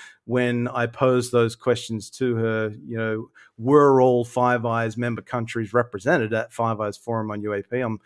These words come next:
still awaiting a response from her. And the Australian Department of Defence, unfortunately, uh, when asked questions by Senator Whish Wilson,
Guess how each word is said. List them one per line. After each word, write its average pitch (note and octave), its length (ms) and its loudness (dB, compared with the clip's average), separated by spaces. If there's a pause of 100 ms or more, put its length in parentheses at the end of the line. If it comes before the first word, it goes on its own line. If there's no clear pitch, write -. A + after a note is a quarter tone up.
(200)
still B2 260 2
awaiting A2+ 320 2
a G#2 40 -6
response G#2+ 380 -6
from G2 200 -16
her. C3 380 -4 (360)
And D3+ 160 4
the D3 60 6
Australian E3 400 4
Department B2+ 500 0
of A2 80 -8
Defence, C#3+ 560 -2
unfortunately, C3+ 800 0 (380)
uh, A#2 520 0
when C3+ 400 2
asked C3+ 320 2
questions B2+ 480 -2
by A#2+ 200 -2
Senator A2+ 380 -4
Whish G#2+ 240 -8
Wilson, A#2+ 500 0